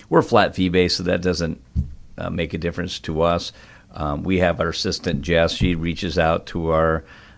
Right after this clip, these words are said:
um, our clients and schedules reviews, says, "Oh, by the way, it just popped up on my calendar today that you're due for a review, um, real soon here, so let's get you on the calendar."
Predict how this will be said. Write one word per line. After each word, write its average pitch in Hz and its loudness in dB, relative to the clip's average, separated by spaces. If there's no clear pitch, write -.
um, 82 -4
our 90 -2
clients 82 -4
and 85 -4
schedules 85 -4
reviews, 80 -2
says, 82 -2
"Oh, 95 -2
by 87 0
the 82 0
way, 80 2
it 76 -2
just 82 -6
popped - 0
up - -2
on 85 -4
my 85 -4
calendar 113 0
today 110 2
that 92 -2
you're 80 -4
due 90 -4
for 85 -8
a - -6
review, 87 0
um, 80 -2
real 87 2
soon 113 2
here, 107 4
so 92 -2
let's 87 -2
get - -6
you 87 0
on 82 -2
the 76 -8
calendar." 78 -4